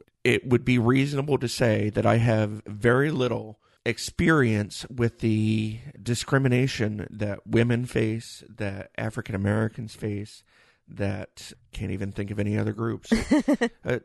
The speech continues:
Speaker 1: for that matter, you know, uh, L G B T face. It drives, at least in, in the part of,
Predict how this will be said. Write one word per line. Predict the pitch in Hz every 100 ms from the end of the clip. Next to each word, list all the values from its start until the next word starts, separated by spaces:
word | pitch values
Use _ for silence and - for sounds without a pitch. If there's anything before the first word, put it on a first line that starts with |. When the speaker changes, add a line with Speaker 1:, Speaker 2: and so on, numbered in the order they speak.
| 147
Speaker 1:
for | 160 151
that | 175
matter, | 165 151 143
you | - 131
know, | 143 147 135 -
uh, | 117 113 107 107 123 -
L | 113 127
G | 131
B | 131 135
T | - 127 170 110 - -
face. | - 104 98 - - - _ _
It | 131 123 135
drives, | 127 120 135 143 139 139 - _ _ -
at | 120 120
least | 135 - 123
in, | 110 101 _
in | 110 107 104 104 -
the | 104
part | - 113 107
of, | 104 104